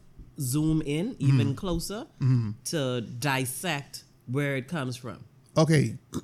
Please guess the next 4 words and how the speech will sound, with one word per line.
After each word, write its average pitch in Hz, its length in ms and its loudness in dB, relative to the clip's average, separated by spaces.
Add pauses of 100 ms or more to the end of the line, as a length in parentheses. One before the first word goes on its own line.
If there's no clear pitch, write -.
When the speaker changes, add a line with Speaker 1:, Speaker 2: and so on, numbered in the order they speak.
(100)
Speaker 2:
<clears throat> - 380 -4
Now, 160 480 6 (920)
Mister 165 580 4
Hale 196 640 8